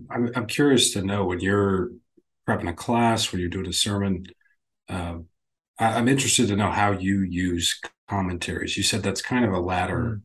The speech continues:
Speaker 1: step. Uh, do you have a particular, like I s-, I mentioned that they have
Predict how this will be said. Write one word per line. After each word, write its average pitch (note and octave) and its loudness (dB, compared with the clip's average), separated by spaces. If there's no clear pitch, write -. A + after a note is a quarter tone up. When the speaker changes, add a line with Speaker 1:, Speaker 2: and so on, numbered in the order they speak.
Speaker 1:
step. - -2
Uh, F#2+ -4
do F#2+ 0
you A2+ 6
have G2+ 0
a G2 -2
particular, - -4
like F#2+ -4
I F#2+ 0
s-, - 0
I F#2+ -6
mentioned F#2+ -2
that F2+ -8
they F#2 -2
have F#2 -4